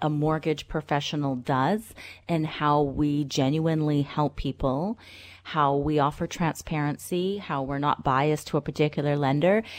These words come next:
and how the integrity of our business, the sole reason that we exist,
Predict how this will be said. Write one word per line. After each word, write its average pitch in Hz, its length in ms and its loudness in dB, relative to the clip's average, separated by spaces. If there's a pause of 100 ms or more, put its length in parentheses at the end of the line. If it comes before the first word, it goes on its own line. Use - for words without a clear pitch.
(240)
and 151 240 2
how 147 440 4 (180)
the 170 140 2
integrity 185 720 2
of 139 140 -4
our 131 120 2
business, 147 500 2
the - 180 -2 (100)
sole 190 540 8
reason 175 460 6
that 135 200 2
we 160 180 4
exist, 135 600 4